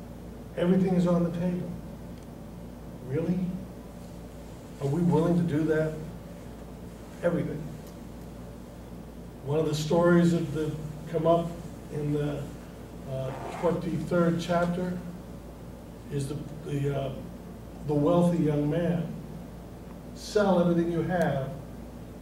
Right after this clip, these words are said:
give to the poor, and come follow me." Are you willing to put everything on the table?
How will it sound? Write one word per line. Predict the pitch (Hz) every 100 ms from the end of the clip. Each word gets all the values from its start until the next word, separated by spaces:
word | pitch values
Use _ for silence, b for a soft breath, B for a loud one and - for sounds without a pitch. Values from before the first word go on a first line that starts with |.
| 143
give | 185 185
to | 170
the | -
poor, | 170 160 143 139 - - -
and | 143 -
come | 156 143
follow | 160 147 135
me." | - - - - - - - - - - -
Are |
you | 147
willing | 139 165 180
to | 180
put | 175
everything | 170 175 175 175
on | 170
the | 165
table? | 175 175 175